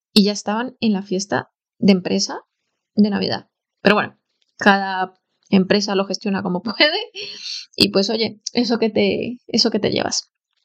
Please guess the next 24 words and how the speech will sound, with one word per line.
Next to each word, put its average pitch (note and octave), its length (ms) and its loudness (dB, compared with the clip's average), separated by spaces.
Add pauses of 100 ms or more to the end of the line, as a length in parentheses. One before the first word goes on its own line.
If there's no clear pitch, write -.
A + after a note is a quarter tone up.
(320)
Entonces, - 720 -2 (640)
el A3+ 140 4
tema F#4 240 0
que C#4+ 380 -2
quería A3+ 280 0
traer G#3 480 0
el G#3 140 -4
día G3+ 520 -4
de G3 140 0
hoy, A3+ 320 -2 (120)
hablando G#3+ 380 0
de G3+ 220 -4
Navidades A#3 880 -4
y G#3+ 100 -2
de - 80 -2
estas - 240 -6
fechas C#4+ 360 0
en C4 80 -2
diciembre, A3+ 480 0 (320)
es - 400 2
la G3+ 320 0
guía C4 360 0
de A#3 80 -6
supervivencia G#3+ 840 -2